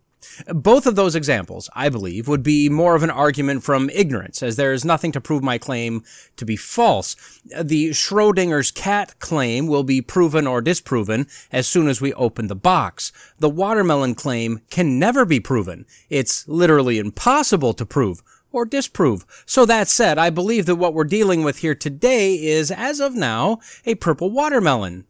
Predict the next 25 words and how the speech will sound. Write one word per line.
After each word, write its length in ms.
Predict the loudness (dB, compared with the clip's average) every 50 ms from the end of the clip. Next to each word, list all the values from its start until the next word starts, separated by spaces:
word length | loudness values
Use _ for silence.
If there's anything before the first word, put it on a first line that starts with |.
| _ _
but 340 | -2 -2 -2 -2 -2 _ -4
could 280 | -2 -2 -2 -2 -6
later 680 | -10 -8 -8 -4 -2 -2 -2 -2 -2 -4 -4 -4 -6 -6
be 380 | -8 -8 -6 -6 -4 -2 0 0
a 120 | 0 0
Schrodinger's 880 | -2 -4 -8 -6 -4 -2 0 0 0 0 -2 -2 -2 -4 -6 -6 -8
cat. 480 | -10 -10 -6 -4 -2 -2 -2 -2 -4 -10 _ -20 -20 -20 -16 -12
So 220 | -4 -2 0 0
I 140 | 0 0 0
guess 300 | 0 0 0 0 0 -2
today 340 | -4 -4 0 0 2 2 2
we're 320 | 4 4 4 4 2 0 -4 _ _ _ -10 -6
going 200 | -4 -4 -2 -2
to 60 | -2
be 100 | 0 0
looking 320 | 0 0 0 0 -2 -2
at 80 | 0 0
an 160 | -2 -2 -2
argumentum 760 | -2 -2 -2 0 0 0 2 2 2 0 0 0 0 0 -2 -4 -6
ad 520 | -6 -6 -4 -2 -2 -2 -2 -2 -2 -4 -6 -8 -14 -20 -20 -16 -8 -4
ignorantium, 1300 | -2 -2 -2 -2 -2 -2 -2 0 0 2 2 0 0 -2 -2 -2 -2 0 0 0 0 0 0 -2 -4 -6
an 140 | -8 -8 -6
argument 520 | -6 -4 -4 -4 -4 -6 -6 -6 -8 -8
from 200 | -8 -8 -6 -4
ignorance, 580 | -2 -2 0 2 2 2 0 0 -2 -6 -8